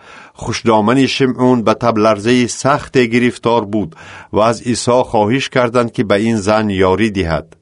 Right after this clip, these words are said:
عیسی به بالای سر او خم شده تب لرزه را منع کرد و آن تماماً نیست شد. زن درحال برخسته به مهمان نوازی مشغول شد.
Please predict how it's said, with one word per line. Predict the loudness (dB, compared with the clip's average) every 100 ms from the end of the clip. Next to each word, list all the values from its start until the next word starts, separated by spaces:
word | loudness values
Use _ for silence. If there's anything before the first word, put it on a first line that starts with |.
| _ _ -20 -20 -20 -8
عیسی | -4 -4 0 2 2 2
به | 0
بالای | 2 2 4 2 2 -2
سر | 0 0
او | 2 0 -2
خم | -2 -2 -2
شده | -4 0 0
تب | 0 -2 0
لرزه | 0 0 0
را | 2 0
منع | 0 0 -2
کرد | -2 -2 -2 -6 -20 -20 -10 -2
و |
آن | 2 2 0 -2
تماماً | -2 0 0 0 0
نیست | 0 2 2 0 -6
شد. | -10 -8 -10 -20 _ _ _ -20 -20 _
زن | -6 0 2 2 0
درحال | 0 0 0 0 0
برخسته | 0 -2 0 -2 -2 -2
به | 0 0
مهمان | 0 -2 0 0 0
نوازی | 0 -2 0 0
مشغول | 0 -2 -6 -6
شد. | -6 -12